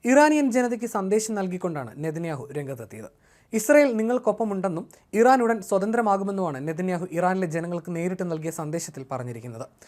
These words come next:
ഇറാൻ പിന്തുണയ്ക്കുന്നുവെന്ന ആരോപണമുള്ള ഹമാസിനും ഹിസ്ബുള്ളയ്ക്കുമെതിരെ ഇസ്രായേൽ യുദ്ധത്തിൽ ഏർപ്പെട്ടിരിക്കുന്ന ഘട്ടത്തിലാണ് നെതന്യാഹുവിൻ്റെ അസാധാരണ സന്ദേശം. ഹമാസിനെ തീർത്തതിനു ശേഷം ഹിസ്ബുള്ളയുടെ നേതൃനിരയും ഇസ്രായേൽ ഇതിനോടകം തകർത്തിരുന്നു. ഹൂത്തികളുടെ ആയുധ ശേഖരണവും തവിടുപൊടിയാക്കി. ഇതിനു പിന്നാലെയാണ് ഇപ്പോൾ ഇസ്രായേൽ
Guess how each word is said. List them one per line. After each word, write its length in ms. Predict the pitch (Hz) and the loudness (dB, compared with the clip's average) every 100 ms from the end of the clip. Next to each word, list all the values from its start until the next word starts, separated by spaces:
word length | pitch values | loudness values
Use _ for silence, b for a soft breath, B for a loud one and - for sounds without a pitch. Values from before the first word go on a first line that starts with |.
| b b b - | b b b 4
ഇറാൻ 320 | 294 330 311 | 6 6 4
പിന്തുണയ്ക്കുന്നുവെന്ന 640 | 262 226 254 254 247 233 220 | 0 2 2 0 -2 0 2
ആരോപണമുള്ള 560 | 202 208 214 202 196 | 4 4 0 -2 -2
ഹമാസിനും 640 | 185 165 165 185 190 202 190 180 | -2 -4 -4 -4 -4 -8 -8 -8
ഹിസ്ബുള്ളയ്ക്കുമെതിരെ 760 | 160 185 196 196 185 165 - - | -4 -2 -2 -2 -4 -4 -6 -10
ഇസ്രായേൽ 340 | 165 196 196 | -6 -2 -2
യുദ്ധത്തിൽ 400 | 165 160 185 185 | -2 -2 0 0
ഏർപ്പെട്ടിരിക്കുന്ന 520 | 165 180 165 165 165 | 0 -2 -4 -6 -6
ഘട്ടത്തിലാണ് 520 | 151 151 156 143 117 - b b - | -6 -6 -4 -4 -6 -10 b b -2
നെതന്യാഹുവിൻ്റെ 640 | 170 160 175 165 160 151 151 | -2 0 -2 -2 -4 -6 -6
അസാധാരണ 520 | 151 175 156 151 143 | -2 0 2 0 -4
സന്ദേശം. 600 | 135 110 113 185 - _ b b b - | -10 -12 -10 -10 -12 _ b b b 6
ഹമാസിനെ 440 | 285 285 320 320 302 | 8 8 4 2 2
തീർത്തതിനു 480 | 247 233 262 254 | 2 2 2 0
ശേഷം 340 | 240 233 226 190 214 | 0 0 -2 -6 -6
ഹിസ്ബുള്ളയുടെ 460 | 180 190 220 220 | -2 2 2 2
നേതൃനിരയും 720 | 190 180 190 196 180 170 175 - | 2 0 0 0 0 0 -2 -6
ഇസ്രായേൽ 320 | 156 196 190 | -4 -2 0
ഇതിനോടകം 420 | 170 180 170 156 151 | 0 -2 -2 -4 -6
തകർത്തിരുന്നു. 440 | 139 139 120 104 127 - | -6 -6 -8 -12 -10 2
ഹൂത്തികളുടെ 460 | 254 240 269 254 - | 2 4 2 2 2
ആയുധ 280 | 180 196 214 | 2 4 2
ശേഖരണവും 500 | 220 196 190 185 180 165 | 0 0 2 0 0 0
തവിടുപൊടിയാക്കി. 600 | 160 165 127 113 101 - 156 | 0 -2 -4 -6 -10 -8 -2
ഇതിനു 160 | 208 | -2
പിന്നാലെയാണ് 520 | 214 196 196 190 135 | 0 2 4 4 0
ഇപ്പോൾ 260 | 147 175 170 | -4 -2 -2
ഇസ്രായേൽ 360 | 175 190 185 | 0 0 0